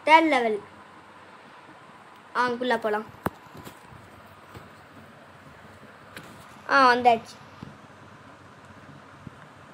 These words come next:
இங்க பாருங்க, ஓடி வருது எல்லா ஜாமியுமே. அங்க ஒரு ஜாமி ஓடி வருது பாருங்க.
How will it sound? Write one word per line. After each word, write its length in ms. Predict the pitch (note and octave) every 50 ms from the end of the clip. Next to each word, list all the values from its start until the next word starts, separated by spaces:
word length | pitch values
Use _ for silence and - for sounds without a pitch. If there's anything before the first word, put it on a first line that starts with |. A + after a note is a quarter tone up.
| - - - - - - - - - - - - - - - - - - - - - - - - - - - - - - - - - - - - - - - - -
இங்க 120 | C4+ C#4+
பாருங்க, 640 | B3+ C4 D4 D4 E4 F4 F4 F4 E4+ D#4+ D4 C#4+ C4+ - - - - - - - - - - - - - - - - - - - - - - - - - - - - - - - - - - - - - - - - -
ஓடி 420 | C#4+ D4 D#4+ F4+ G4 G4 F#4+ F4
வருது 180 | E4 D#4 D#4+ D4+
எல்லா 280 | D4+ C#4+ D4+ D4+ D#4
ஜாமியுமே. 640 | C#4+ D4 D4 D4+ D#4 D#4 D#4 D4+ D4+ D4+ D4 C#4 - - - - - - - - - - - - - - - - - - - - - - - - - - - - - - - - - - - - - - - - - - - - - - - - - - - - - - - - - - - - - - - - - - - -
அங்க 340 | C#4 C#4 D4+ D4+ D4 D#4+ D#4+
ஒரு 140 | D#4 D4
ஜாமி 280 | C4 C#4+ C#4 C#4 C#4+ C4+
ஓடி 220 | C4+ C4 C4+ B3+
வருது 240 | C4 B3+ A#3+ A#3 A#3
பாருங்க. 320 | A3+ A3+ A3+ A3 A3+ A3+